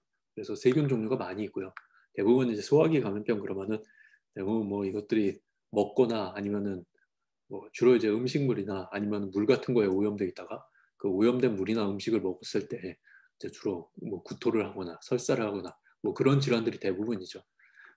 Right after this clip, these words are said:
뭐 세균이나 바이러스나 질환들은 거의 비슷한 게 많고요. 조금 차이가 있다면은 이제 대부분 이제 소화기 감염병들은 특징이 크게 뭐 많이 이렇게 치료를 많이 요하진 않아요.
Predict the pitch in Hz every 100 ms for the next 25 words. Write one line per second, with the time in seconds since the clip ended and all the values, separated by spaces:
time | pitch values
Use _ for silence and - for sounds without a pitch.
0 | - 117 107 147 190 202 180 - 113 131
1 | 135 143 - 113 117 131 123 113 101 -
2 | 101 - 135 120 113 107 131 123 - -
3 | 101 - _ _ - _ - 156 143 170
4 | 180 165 - 143 131 107 101 95 - _
5 | _ - - - _ _ - - - 107
6 | 120 170 190 135 131 185 208 214 120 110
7 | 107 107 95 101 131 92 - - 170 123
8 | 139 - - - - - - - - _
9 | - - 208 151 131 107 92 135 151 147
10 | 143 107 - - 196 233 226 202 165 101
11 | 110 120 98 98 170 151 90